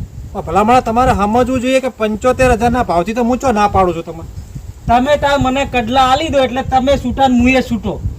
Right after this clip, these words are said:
Speaker 2: મારે હોમે હવે હચવા એમ નહીં, કીધું એ ટાઈમ મારે હાચવવો પડે.
Speaker 1: પણ એ સેતુજી પાંચ દસ હજાર વધ્યા હોય તો હું કરીએ જ આલું, પણ હવે વધારે વધી ગયું છે.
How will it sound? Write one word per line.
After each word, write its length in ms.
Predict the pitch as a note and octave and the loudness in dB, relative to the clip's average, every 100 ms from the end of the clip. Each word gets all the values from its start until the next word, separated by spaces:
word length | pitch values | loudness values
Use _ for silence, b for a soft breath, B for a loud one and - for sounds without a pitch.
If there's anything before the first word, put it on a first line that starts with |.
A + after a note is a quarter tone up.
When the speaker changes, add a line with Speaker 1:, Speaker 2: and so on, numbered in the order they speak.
| - F#3 | -6 0
Speaker 2:
મારે 260 | G#3 B3 | 2 4
હોમે 380 | A3+ A3+ A#3+ B3+ | 4 4 4 4
હવે 160 | A#3 A#3 | 4 4
હચવા 320 | G#3+ A3 A#3 | 0 2 4
એમ 100 | A3 | 4
નહીં, 200 | G#3+ F#3+ | -2 -6
કીધું 260 | E3+ F3 A#3 | -6 -4 -2
એ 40 | |
ટાઈમ 260 | A3+ A3+ G#3+ | 0 -2 0
મારે 240 | G#3+ A3 | 0 0
હાચવવો 380 | G3 F#3+ G3+ E3+ | 0 -4 -4 -4
પડે. 240 | C#3+ B2 - - - - - - | -6 -8 -8 -6 -6 -6 -8 -8
Speaker 1:
પણ 120 | - | -6
એ 80 | F3 | -4
સેતુજી 380 | D#3+ E3 F#3 F#3+ | -4 -4 -2 0
પાંચ 280 | - F#3 F3+ | 0 0 0
દસ 220 | F#3+ F3+ | 2 2
હજાર 120 | F#3+ F3 | 2 -2
વધ્યા 280 | D3+ G3 | 0 2
હોય 140 | F#3+ F#3+ | 2 2
તો 120 | G3+ | 0
હું 200 | F#3+ G3 | -2 -2
કરીએ 380 | G#3+ A3+ A3+ G#3 | 0 2 4 4
જ 60 | |
આલું, 320 | F#3+ F#3 F3+ F3+ | 4 2 2 0
પણ 240 | G3 F#3 | -2 -2
હવે 220 | E3+ F#3 | 0 0
વધારે 360 | F3+ D3+ G3 A3 | -2 0 2 2
વધી 240 | G3 A3+ | 2 0
ગયું 200 | F#3 D#3 | -4 -6
છે. 100 | B2+ | -10